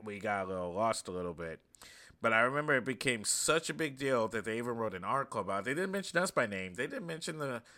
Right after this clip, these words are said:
black creators by name either. They just talked about the, they just talked about this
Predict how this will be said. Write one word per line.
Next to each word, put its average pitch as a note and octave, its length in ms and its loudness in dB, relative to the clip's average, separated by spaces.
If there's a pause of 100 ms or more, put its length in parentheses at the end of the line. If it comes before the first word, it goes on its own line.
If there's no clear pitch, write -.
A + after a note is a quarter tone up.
(120)
black B2+ 220 6
creators B2+ 440 0
by G2+ 160 2
name G2+ 260 -6
either. B2+ 160 0
They G2 140 -4
just G#2 180 -4
talked A#2 240 0
about G#2+ 340 -6 (360)
the, A2 300 0 (280)
they B2+ 160 0
just C3 240 -4
talked C3+ 320 0
about A2 500 4 (1500)
this A#2+ 800 2